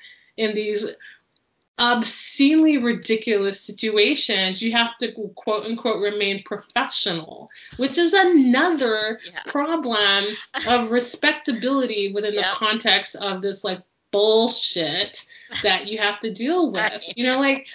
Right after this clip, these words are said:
Speaker 1: how can you possibly say that you're, you know,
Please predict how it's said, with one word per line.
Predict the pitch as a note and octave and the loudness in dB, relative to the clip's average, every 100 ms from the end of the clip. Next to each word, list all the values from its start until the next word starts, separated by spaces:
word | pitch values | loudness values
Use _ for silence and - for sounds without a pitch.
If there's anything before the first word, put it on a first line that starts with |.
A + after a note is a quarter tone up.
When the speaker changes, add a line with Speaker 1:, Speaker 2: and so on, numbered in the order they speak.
| - _ | -20 _
Speaker 1:
how | - - D#4 F#4 | -4 2 4 4
can | F#4 F4+ | 2 -2
you | F4+ E4+ | -2 -2
possibly | - C#4+ D#4 - D#4 C4+ C4 | -4 -4 -4 -2 -2 0 -4
say | - - D4+ B3+ - - C3 D4 _ - - _ _ G#3+ | -4 -4 0 0 -2 -12 -16 -16 _ -18 -18 _ _ 2
that | B3 A#3+ A#3 G#3 - _ _ _ - - - - - - _ _ _ _ - | 4 6 4 2 -4 _ _ _ -20 -20 -20 -20 -20 -20 _ _ _ _ -10
you're, | A3+ A3+ A#3+ A#3+ - | 0 4 6 4 0
you | C4 | 0
know, | B3 A3+ A3 A3 | 2 2 2 0